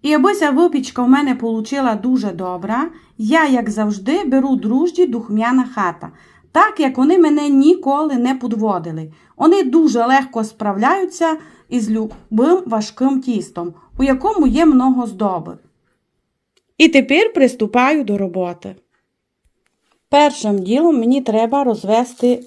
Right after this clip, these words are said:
дрожджі, розчинити. Дуже така файна упаковочка в них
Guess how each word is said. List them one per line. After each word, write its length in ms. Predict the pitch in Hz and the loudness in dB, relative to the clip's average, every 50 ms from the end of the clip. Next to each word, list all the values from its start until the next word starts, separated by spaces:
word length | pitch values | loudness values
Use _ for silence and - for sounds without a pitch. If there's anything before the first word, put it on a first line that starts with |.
| - - | -16 -12
дрожджі, 720 | 185 202 185 185 175 175 175 160 165 190 220 247 285 311 - - _ _ _ _ _ _ _ _ _ _ _ _ _ _ _ _ _ - | -10 -8 -8 -8 -8 -10 -10 -8 -6 -2 -2 -2 -2 -4 -6 -14 _ _ _ _ _ _ _ _ _ _ _ _ _ _ _ _ _ -6
розчинити. 920 | 226 247 247 247 - - 262 269 269 277 277 269 262 - - 254 254 247 247 - _ _ _ _ - - - _ _ _ _ _ _ _ _ _ _ _ _ _ _ _ _ _ _ _ _ _ _ _ _ - - _ _ _ _ - - _ _ - - _ - - _ _ _ - - - - - - - - - _ _ _ _ - - - - - - _ _ _ - - _ _ _ _ _ _ _ _ _ _ _ - - - | -4 -4 -4 -4 -6 -6 -4 -4 -2 -2 -4 -4 -6 -4 -2 -2 -2 -2 -6 -10 _ _ _ _ -20 -20 -20 _ _ _ _ _ _ _ _ _ _ _ _ _ _ _ _ _ _ _ _ _ _ _ _ -20 -20 _ _ _ _ -20 -20 _ _ -20 -20 _ -20 -20 _ _ _ -20 -20 -20 -20 -20 -20 -20 -20 -20 _ _ _ _ -20 -20 -20 -20 -20 -20 _ _ _ -20 -20 _ _ _ _ _ _ _ _ _ _ _ -20 -18 -16
Дуже 280 | 196 185 202 190 196 190 | -12 -10 -8 -8 -8 -8
така 260 | - 190 190 208 202 | -8 -8 -6 -6 -8
файна 420 | 202 - 214 202 202 196 185 180 - | -6 -6 -6 -4 -4 -4 -6 -8 -10
упаковочка 840 | 190 165 - 190 180 - - 233 254 254 247 233 233 - - - 220 | -10 -12 -10 -10 -10 -6 -2 -2 0 0 0 -4 -4 -8 -12 -10 -8
в 100 | 220 226 | -6 -6
них 220 | 226 226 226 214 | -6 -8 -8 -10